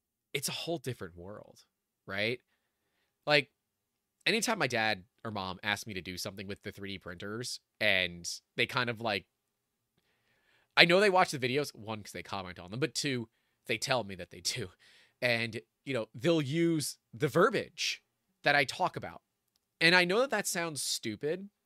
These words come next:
but it makes the difference. It shows that they're taking an interest in what I do, which previously,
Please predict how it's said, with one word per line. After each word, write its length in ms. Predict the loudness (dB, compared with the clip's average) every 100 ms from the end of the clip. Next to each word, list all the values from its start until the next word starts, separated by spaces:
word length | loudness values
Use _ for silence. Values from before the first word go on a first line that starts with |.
| _ _ -20 -8
but 120 | -2 -2
it 100 | 0
makes 340 | -2 -2 -4
the 120 | -6
difference. 440 | -4 -4 -6 -10 -8
It 80 |
shows 360 | -2 2 4 4
that 60 | 0
they're 120 | -4
taking 380 | -4 -8 -8 -8
an 80 |
interest 440 | -6 -6 -6 -8 -8
in 140 | -8
what 140 | -8 -8
I 80 |
do, 300 | -6 -6 -8 -10
which 220 | -10 -8 -12 _ _ _ -12
previously, 760 | -8 -6 -8 -8 -10 -10 -12